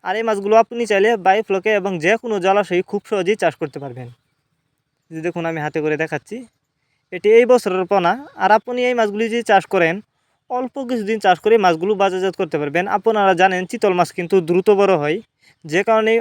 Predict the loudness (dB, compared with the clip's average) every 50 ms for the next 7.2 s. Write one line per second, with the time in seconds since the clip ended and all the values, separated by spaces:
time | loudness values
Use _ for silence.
0 | 0 0 0 2 0 0 0 -2 -2 -2 -2 0 0 0 0 2 0 0 0 -2
1 | -4 -2 -2 0 0 0 0 2 2 2 4 2 2 2 2 0 0 -2 -2 0
2 | 0 0 -2 -2 -4 _ _ _ _ _ _ _ _ _ -8 -6 -6 -6 -4 -4
3 | -2 2 2 4 4 4 2 2 2 -2 -6 -2 0 2 2 2 0 0 -2 -4
4 | -6 -6 -8 -4 -4 -4 -2 -2 -4 -4 -6 -10 -16 -14 -6 -2 -2 -2 0 2
5 | 0 2 2 0 -2 -2 -2 -2 0 2 4 2 4 4 2 2 2 -2 -4 -8
6 | -4 -4 -2 0 0 -2 -2 -2 -4 -4 -4 -8 -6 -4 -4 -4 0 0 0 0
7 | 0 0 -2 -2